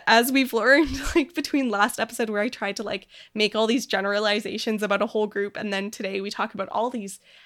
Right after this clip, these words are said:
very strange exceptions, and they're amazing animals. Like, I, I love them. And, like, reading about them felt like such a,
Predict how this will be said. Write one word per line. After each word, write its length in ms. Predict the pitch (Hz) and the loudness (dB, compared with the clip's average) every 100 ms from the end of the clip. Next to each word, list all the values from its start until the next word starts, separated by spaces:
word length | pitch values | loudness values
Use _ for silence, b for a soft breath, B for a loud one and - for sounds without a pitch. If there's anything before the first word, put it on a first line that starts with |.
| b b | b b
very 480 | - 330 285 233 208 b | 0 2 2 0 -4 b
strange 560 | - - 240 240 247 226 | -8 -2 2 2 2 2
exceptions, 920 | 226 - 208 - 190 185 196 214 - _ | -2 0 -2 0 -4 -4 -4 -6 -10 _
and 600 | - 202 202 196 196 196 - - _ _ | -2 2 2 0 -2 -4 -4 -4 _ _
they're 160 | 285 294 | 0 2
amazing 400 | 311 339 349 339 | 4 2 2 -2
animals. 400 | 349 208 - 226 | -2 -4 -8 -10
Like, 120 | 247 311 370 _ | -10 -12 -14 _
I, 240 | 254 277 294 | -6 -4 -4
I 140 | - 254 | -2 -2
love 260 | 254 277 | -2 -2
them. 200 | 294 285 | 0 -2
And, 180 | 240 214 | -2 0
like, 200 | 220 202 B B B | -2 -2 B B B
reading 340 | 233 247 254 | -4 0 0
about 260 | 247 240 240 | 2 0 0
them 160 | 233 | -2
felt 240 | 220 214 - | 0 -2 -2
like 320 | 196 185 - b b b | -6 -8 -12 b b b
such 460 | - - 208 214 - | -6 0 0 0 -2
a, 540 | 214 196 185 190 208 | 0 0 -2 -6 -10